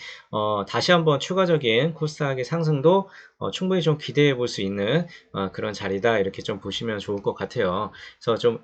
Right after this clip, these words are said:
이제는 안정적인 흐름이 나온다, 나오는 것만큼 좀 안정적인 종목으로 가자,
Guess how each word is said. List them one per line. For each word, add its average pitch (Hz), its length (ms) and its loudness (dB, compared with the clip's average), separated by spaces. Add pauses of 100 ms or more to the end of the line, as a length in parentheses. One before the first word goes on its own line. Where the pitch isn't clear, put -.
이제는 127 260 2
안정적인 160 640 6
흐름이 185 320 4
나온다, 120 480 2
나오는 123 360 2
것만큼 110 640 2 (400)
좀 147 220 2
안정적인 196 480 6
종목으로 127 640 4
가자, 113 560 2